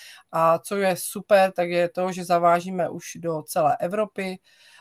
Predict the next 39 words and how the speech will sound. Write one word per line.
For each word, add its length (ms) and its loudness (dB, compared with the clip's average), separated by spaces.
A 240 2
taky 300 -6
tím, 380 -8
že 220 -6
to 160 -10
jsou 220 -10
syrupy, 640 -4
tak 200 -6
se 420 0
dají 300 -2
ředit 320 -6
do 260 -4
vody 440 -4
a 120 0
proto 500 -2
se 200 -8
zvyšuje 460 -6
také 280 -4
pitný 420 -4
režim, 340 -4
protože 360 -8
každý 440 -4
třeba 340 0
ne-, 220 -6
nemusí 440 -4
pořád 320 2
pít 260 -8
jenom 260 0
vodu, 440 -4
nedělá 380 0
mu 140 -4
to 120 -4
dobře 320 -4
nebo 200 -6
mu 100 -8
to 100 -4
ne-, 140 -6
zkrátka 440 0
nechutná, 720 2